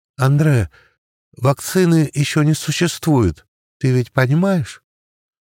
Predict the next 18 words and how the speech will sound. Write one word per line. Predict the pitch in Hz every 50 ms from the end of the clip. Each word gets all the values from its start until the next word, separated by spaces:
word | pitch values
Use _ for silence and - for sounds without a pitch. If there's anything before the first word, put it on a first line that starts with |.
| _ _ _
Голос | - 101 107 113 110 101 95 - -
Астрид | - 120 104 92 - - 98 98 -
чуть | - 98 95 92
дрогнул, | 104 123 151 160 143 127 123 123 110 107 - - - - - - - - _ _ _ -
но | 104 107 113
еще | 113 104 - - 113 107
больше | 101 110 147 165 160 143 - - 147
вздрогнула | 139 131 120 104 104 120 135 143 135 127 127 131 135 135 135 131
сестра, | - - 160 - - - - 110 98 85 80 73 - _ _ - - - - _ _ _
свободно | - - 113 107 104 101 110 107 95 92 101 98 98
говорившая | 92 98 101 98 98 98 98 95 90 - - 98 92 92
по-английски. | - - 101 101 104 101 90 85 82 76 73 - - - - 78 - - _ _ _ _ _ _ _ _ _ _ _ _ _ _ -
Я | - 139 151 165
отмахнулся, | - - 160 160 156 - - 120 117 113 113 107 - - - 101 101 - - _ _ _ _
удивляясь, | - 101 107 104 104 104 101 101 101 95 92 - - -
откуда | - 117 - - - 135 123 113 120 117
Астрид | 117 110 - - 127 131 127
знает, | 127 127 143 139 131 101 90 80 -